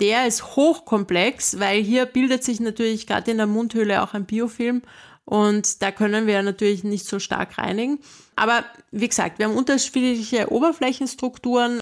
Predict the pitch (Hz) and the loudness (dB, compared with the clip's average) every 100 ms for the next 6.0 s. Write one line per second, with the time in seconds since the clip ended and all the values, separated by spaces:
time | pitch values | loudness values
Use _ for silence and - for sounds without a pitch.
0 | - - 214 214 214 190 - 240 233 202 | -6 -4 -2 -2 -4 -2 0 0 0 -2
1 | 196 208 - 208 220 208 202 208 196 196 | -2 -2 -4 -8 -4 -4 -2 -2 -2 -4
2 | - - 202 - 294 254 233 226 233 220 | -8 -6 -6 -4 -2 -2 -4 -6 -6 -4
3 | 214 202 185 190 190 196 - - 190 214 | -4 -4 -4 -4 -4 -4 -2 -2 -2 -4
4 | 208 - - 175 190 - 185 196 185 180 | -6 -10 -8 -4 -4 -4 -6 -4 -2 -2
5 | 180 190 180 - - 202 185 - - - | -4 -4 -6 -6 -4 -2 -2 -6 -10 -14